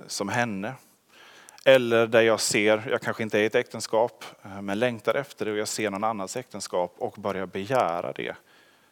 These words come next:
Och det har gått från en, en längtan efter någonting som är gott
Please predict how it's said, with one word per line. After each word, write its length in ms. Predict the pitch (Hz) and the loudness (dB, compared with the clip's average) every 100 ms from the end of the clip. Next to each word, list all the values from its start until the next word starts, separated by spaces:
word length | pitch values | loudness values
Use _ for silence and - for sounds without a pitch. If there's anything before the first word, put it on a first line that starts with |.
| _ _ _ _ _ _ - | _ _ _ _ _ _ -2
Och 60 | |
det 80 | 113 | 0
har 60 | 113 | 0
gått 240 | 120 - | -4 -6
från 200 | - 101 | -6 -4
en, 280 | 98 98 95 - _ | -4 -6 -12 -20 _
en 280 | - 95 92 - | -14 -10 -10 -4
längtan 600 | 104 139 123 - 131 170 | 2 2 0 0 0 0
efter 240 | - 139 | -4 -4
någonting 280 | 123 110 104 | -4 -6 -8
som 160 | 101 | -8
är 40 | 98 | -4
gott 520 | 143 143 - - | 0 0 -2 -20